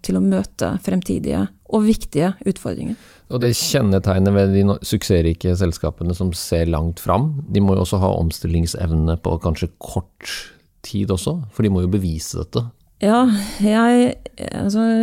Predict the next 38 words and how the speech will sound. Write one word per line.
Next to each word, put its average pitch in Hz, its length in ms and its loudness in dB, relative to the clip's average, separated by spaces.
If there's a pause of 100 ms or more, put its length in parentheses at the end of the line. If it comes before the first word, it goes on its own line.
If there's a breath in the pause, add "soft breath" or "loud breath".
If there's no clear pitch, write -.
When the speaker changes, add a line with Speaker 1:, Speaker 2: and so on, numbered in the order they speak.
Speaker 1:
jeg 220 160 2
tenker 226 240 2
sånn 202 360 4
som 214 240 6
vi 190 160 6
jobbet 180 400 0
også 190 320 2
med 202 200 4
vår 175 300 0
virksomhet 196 460 -2
på 208 120 2
nittitallet, 190 480 0
da, 240 120 4 (200)
så, 202 200 -2 (400)
så 208 200 -4
hadde 185 240 0
vi 175 120 2
en 202 200 2 (760 soft breath)
visjon. 240 460 4 (340 loud breath)
Eh, 190 280 -4 (120)
vi 190 160 0
hadde 180 540 -2 (420)
en 196 160 -2
veldig 185 320 -2
klart - 320 -4
bilde 202 280 2
på 185 340 0 (540 soft breath)
hva 175 400 4
vi 185 200 4
ønsket 214 320 0
å 202 80 0
bli. 220 220 0 (840 soft breath)
Og 185 80 0
det 254 140 6
kunne 285 180 8
høres 214 240 2
litt 214 160 2
sånn 196 460 0